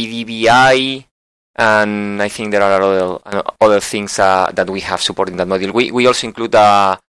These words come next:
some async drivers, uh, as the MySQL and the Postgres. Uh, that, th-, those were created way before, because now if you want to use, if you want to go to the reactive route,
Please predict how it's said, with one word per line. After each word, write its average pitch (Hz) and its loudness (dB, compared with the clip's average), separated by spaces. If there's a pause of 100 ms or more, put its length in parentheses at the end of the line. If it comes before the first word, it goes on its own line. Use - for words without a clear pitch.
(280)
some 123 2
async 123 0
drivers, 117 2 (440)
uh, 98 2 (260)
as 95 -4
the 98 -2
MySQL 110 0
and 107 -2
the 101 -2
Postgres. 127 2 (640)
Uh, 110 2
that, 117 4 (140)
th-, 139 2
those 165 2
were 180 4
created 143 -2
way 127 2
before, 120 0
because 117 -2
now 117 2
if 113 -2
you 113 -4
want 117 2
to 117 -6
use, 107 -4
if 101 -4
you 120 -4
want 131 2
to 123 0
go 120 4
to 117 -4
the 107 4
reactive 107 0
route, 107 2